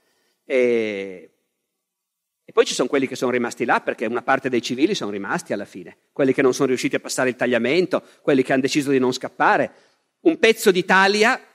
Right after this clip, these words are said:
tutto il Friuli italiano e un pezzo di Veneto fino al Piave, rimane per un anno sotto occupazione nemica,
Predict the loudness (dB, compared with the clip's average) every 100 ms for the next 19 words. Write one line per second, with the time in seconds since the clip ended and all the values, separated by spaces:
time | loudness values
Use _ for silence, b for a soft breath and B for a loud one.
0 | _ 4 6 2 6 6 8 6 4 4
1 | 4 4 2 2 0 2 0 2 0 2
2 | 2 2 0 -4 -4 -4 -2 -2 0 0
3 | -2 _ _ 0 2 2 0 0 4 4
4 | 4 2 0 4 4 6 2 0 2 0
5 | 2 -2 -2 0 0 2 0 0 -4 -8
6 | -20